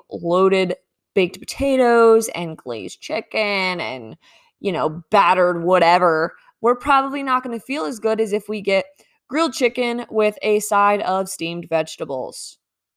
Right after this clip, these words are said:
and a baked potato without all the extra nonsense that's loaded into it. You know, I'm gonna feel a lot better eating option two than I will eating any of the other stuff.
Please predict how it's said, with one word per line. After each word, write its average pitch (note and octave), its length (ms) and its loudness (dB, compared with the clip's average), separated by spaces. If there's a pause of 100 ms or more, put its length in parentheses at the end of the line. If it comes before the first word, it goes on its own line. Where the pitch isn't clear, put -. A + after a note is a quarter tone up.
(400)
and F#3+ 140 -8
a E3 60 -6
baked F#3+ 340 -4
potato G3 460 0
without D#3 400 0
all D#3 140 4
the D#3+ 180 -2
extra D#3 340 -6
nonsense D3+ 560 -6
that's - 240 -10
loaded C3+ 320 -2
into D#2+ 220 -14
it. - 100 -14 (880)
You - 80 -8
know, F3+ 120 2
I'm G#3 120 2
gonna C4 120 0
feel C4+ 200 2
a - 20 4
lot A#3 260 2
better B3 260 4
eating A3+ 300 -2
option A3 320 -2
two B3+ 220 -6
than G#3+ 100 -2
I F#3+ 100 -6
will G3+ 240 2
eating G3+ 280 -8
any G3+ 160 -4
of F#3+ 80 -6
the F#3 100 -6
other F#3+ 220 -4
stuff. - 440 -10